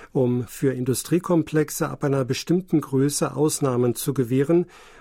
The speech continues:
und ein separates Genehmigungsverfahren einzuleiten. Die Regierung geht davon aus, dass dadurch Investitionen in Höhe von rund zwei Komma fünf Billionen Won oder eins Komma sieben sieben Milliarden Dollar vorgezogen werden können.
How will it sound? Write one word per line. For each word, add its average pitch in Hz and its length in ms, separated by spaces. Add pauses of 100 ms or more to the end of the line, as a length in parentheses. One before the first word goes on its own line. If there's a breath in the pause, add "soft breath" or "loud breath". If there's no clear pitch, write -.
und 170 180
ein 135 220
separates 131 760
Genehmigungsverfahren 123 1160
einzuleiten. - 880 (720 loud breath)
Die 165 80
Regierung 156 520
geht 180 180
davon 151 280
aus, 147 380
dass 135 240
dadurch 131 420
Investitionen 139 1040
in 113 180
Höhe 139 180
von 139 200
rund 127 220
zwei 139 260
Komma 131 300
fünf 160 320
Billionen 143 520
Won 123 300 (360 loud breath)
oder 131 280
eins 139 300
Komma 127 280
sieben 131 300
sieben 143 280
Milliarden 123 440
Dollar 120 240
vorgezogen 135 800
werden 110 240
können. - 380